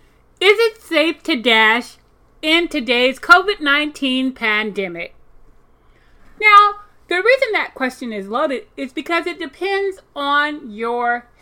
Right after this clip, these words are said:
health status, your age, and also if you have any underlying conditions that will affect your health. In other words, is your body immune compromised?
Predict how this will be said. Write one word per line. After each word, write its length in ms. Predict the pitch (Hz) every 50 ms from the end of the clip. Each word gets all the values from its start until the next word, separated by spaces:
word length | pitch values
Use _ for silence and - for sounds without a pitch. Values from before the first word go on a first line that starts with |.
| _ -
health 480 | - 320 330 320 320 311 311 - _ _ _ _ _ _
status, 920 | _ - - - _ 208 190 190 190 180 175 165 160 165 180 - - _ _ _ _ _ - - - - - -
your 260 | - 240 233 226 220 214 - -
age, 640 | 262 311 359 247 202 202 208 220 208 - - - - - - - - - - - - - - - - - - -
and 160 | 330 339 339 -
also 640 | - 370 427 466 466 - - 320 262 240 247 269 - - _ _ _ _
if 160 | - 440 440 403
you 120 | 392 370
have 260 | 262 311 311 302 302 -
any 260 | 370 381 392 415 403 -
underlying 600 | 330 330 320 339 339 302 277 254 254 269 277 277
conditions 800 | - 294 285 269 - 294 320 403 415 - - 233 214 214 190 202
that 200 | 214 202 208 233
will 140 | 226 233
affect 580 | 247 233 - - - 294 320 349 - - - -
your 200 | 208 196 190 185
health. 340 | - 196 175 160 151 151 - _ _ _ _ - - - - - - - - -
In 100 | 277 240
other 220 | 240 285 359 339
words, 460 | 269 202 190 185 190 196 202 - - - - _ _ _ -
is 260 | 311 320 349 320 -
your 140 | 330 311 269
body 420 | 214 262 247 262 269 277 285 285 -
immune 460 | 233 233 226 226 226 233 240 254 269
compromised? 1160 | 269 - - 320 392 - - 302 233 202 180 160 165 156 156 151 147 156 - - - - -